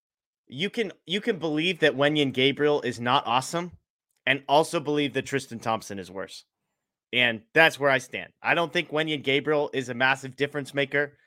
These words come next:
I think the Lakers could have done themselves a favor by upgrading that backup big position. But I think if Wenyen Gabriel can give you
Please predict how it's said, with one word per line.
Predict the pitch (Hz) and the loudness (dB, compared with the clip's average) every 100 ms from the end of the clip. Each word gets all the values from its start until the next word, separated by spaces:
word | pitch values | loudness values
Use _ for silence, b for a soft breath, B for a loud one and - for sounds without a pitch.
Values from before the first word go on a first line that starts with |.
| b | b
I | 123 | -2
think | 143 | 0
the | 139 | 0
Lakers | 131 139 135 123 | -2 -2 -4 -6
could | 139 | -6
have | 131 | -2
done | 131 127 123 135 _ | 0 0 -4 -12 _
themselves | 131 127 131 120 | -6 -2 -2 -2
a | 120 | -4
favor | - 127 123 | 0 0 0
by | 120 110 | 2 0
upgrading | 120 - 127 127 131 117 | 0 -2 0 0 0 0
that | 113 | 0
backup | 123 123 131 123 - - | 2 2 0 -2 -6 -4
big | 127 135 131 | -2 -2 -4
position. | - 113 127 - 135 135 _ _ _ _ - | -12 -8 -8 -6 -8 -10 _ _ _ _ 2
But | 139 - _ _ _ _ _ | 2 2 _ _ _ _ _
I | 117 131 | 0 2
think | 156 139 | 0 -2
if | 127 | 0
Wenyen | 131 143 135 120 | 0 0 -2 0
Gabriel | 131 131 135 | 0 2 -2
can | 131 120 | -4 -10
give | 95 131 | -4 -2
you | 120 131 123 | 0 -2 -2